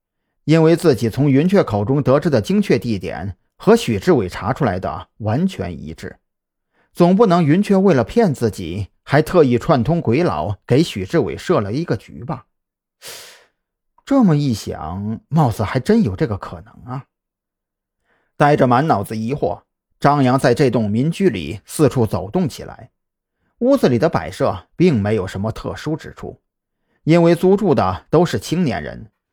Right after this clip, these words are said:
所以懒也是一个通病。屋子里乱七八糟的堆满了各种生活用品，甚至某一间屋子里的垃圾桶都已经长出了蘑菇。“光猫放在什么地方？”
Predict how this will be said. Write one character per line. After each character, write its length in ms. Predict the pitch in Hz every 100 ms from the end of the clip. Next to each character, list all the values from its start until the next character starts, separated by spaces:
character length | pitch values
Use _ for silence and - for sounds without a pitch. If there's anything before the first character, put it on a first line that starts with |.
| _ _
所 220 | - 135
以 320 | 120 98 101 92 _ -
懒 560 | 120 120 85 80 123 139 -
也 220 | 107 98
是 160 | - 131
一 80 |
个 120 | 123 90
通 280 | - 139 160
病。 160 | 117 _ _ _ _ _ _ _ -
屋 180 | 147 156
子 120 | 135
里 140 | 113
乱 180 | 127 127
七 140 | 110
八 180 | 135 143
糟 200 | 151 156
的 300 | 127 92 87 _
堆 180 | 147 156
满 180 | 139 95
了 120 | 104
各 200 | 104 170
种 160 | 101 95
生 240 | - 131
活 160 | 101 95
用 160 | 117
品， 280 | 95 - - _ _ _ _
甚 260 | - 170 117
至 280 | - 67 - _ _ _ -
某 240 | 143 151
一 80 | 165
间 240 | 170 170
屋 120 | 175
子 120 | 180 139
里 120 | 113
的 120 | 135
垃 180 | 156 185
圾 100 | 196
桶 380 | 151 73 107 98 -
都 180 | 139 151
已 100 | 110
经 200 | 135 147
长 260 | - 98
出 140 | - 156
了 100 | 110
蘑 320 | 92 87 123
菇。 240 | 151 117 _ _ _ _ _ _ _ - - _ _ _ _ _ -
“光 160 | 170
猫 120 | 208
放 160 | 196 170
在 80 | 110
什 140 | 104
么 80 | 107
地 100 | 110
方？” 220 | 98 90